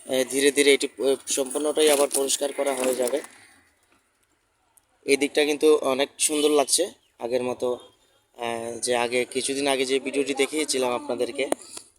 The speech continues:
ওই ময়লাগুলো এখানে আর নেই। এদিক থেকে উঠিয়ে ওই যে উপরে রাখা হয়েছে এই যে ময়লাগুলো।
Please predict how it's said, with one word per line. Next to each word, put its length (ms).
ওই 100
ময়লাগুলো 520
এখানে 320
আর 100
নেই। 200
এদিক 260
থেকে 260
উঠিয়ে 520
ওই 120
যে 120
উপরে 360
রাখা 260
হয়েছে 320
এই 160
যে 160
ময়লাগুলো। 520